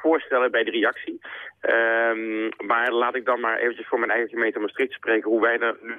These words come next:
mee om zouden kunnen gaan. Ehm, kijk, wij zijn in feite altijd wel de aanvrager geweest van het oorspronkelijke beleid van de minister.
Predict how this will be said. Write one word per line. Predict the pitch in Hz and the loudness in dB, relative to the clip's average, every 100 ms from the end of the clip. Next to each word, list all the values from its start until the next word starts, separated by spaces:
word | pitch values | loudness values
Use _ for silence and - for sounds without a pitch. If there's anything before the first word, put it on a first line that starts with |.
| - | -6
mee | - | -4
om | 123 113 | -4 0
zouden | 107 101 107 | 2 2 0
kunnen | 151 135 | 0 0
gaan. | - 87 98 - - - - - | 0 0 -2 -10 -20 -20 -16 0
Ehm, | 101 107 104 104 104 104 104 - | 2 4 4 2 0 -4 -8 -2
kijk, | 123 107 | 0 2
wij | 120 127 | 2 0
zijn | 123 113 113 | 0 -4 -4
in | - - | -6 -6
feite | - 120 - | -2 -2 -2
altijd | 113 101 | -4 0
wel | 107 | 0
de | - | 0
aanvrager | - 151 139 - 110 101 107 | -2 -2 -2 -2 -2 -2 -4
geweest | 113 104 113 104 - - - - | -2 0 0 -2 -14 -16 -16 -16
van | - 139 117 | -2 0 0
het | 110 - | -2 -2
oorspronkelijke | 117 - 131 107 101 - | -4 2 2 2 -4 0
beleid | 107 135 - | 2 2 0
van | 113 | -4
de | |
minister. | 92 87 80 110 107 - - | 0 0 2 0 -2 -6 -20